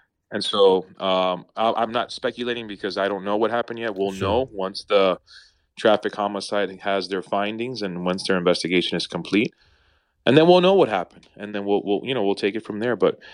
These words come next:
Speaker 1: the, the fact is that if this person would have stopped for, for, for a police officer that was attempting to stop him, none of this would have occurred, and that's, that's certainly the truth.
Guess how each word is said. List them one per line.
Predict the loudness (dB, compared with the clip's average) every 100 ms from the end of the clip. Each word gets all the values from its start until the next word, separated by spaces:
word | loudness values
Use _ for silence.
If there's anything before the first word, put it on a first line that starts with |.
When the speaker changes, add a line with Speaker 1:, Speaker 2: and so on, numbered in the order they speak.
| -20 _ _ 2
Speaker 1:
the, | 4
the | 4 2
fact | 4 4 4 4
is | 4 2
that | -4
if | -4
this | -6 -8
person | -2 -2 -2 -6
would | -6
have | -4
stopped | 0 2 0 -6 -16 _ _ _
for, | -16 -4 -4 -4
for, | -4 -4 -4
for | -4 -4
a | -6 _ _ _ _ _
police | -8 -6 -2
officer | -2 -4 -6
that | -6
was | -6 -12
attempting | -10 -4 -2 -2 -8
to | -8
stop | 0 2 2
him, | 0 -4 -16 -20 -20 _ _ _ -6
none | 2 4
of | 4
this | 0 -2
would | -4
have | -6 -8
occurred, | -6 -6
and | -4
that's, | -6 -8
that's | -6 -6 -4
certainly | -6 -6 -8
the |
truth. | -8 -12 -12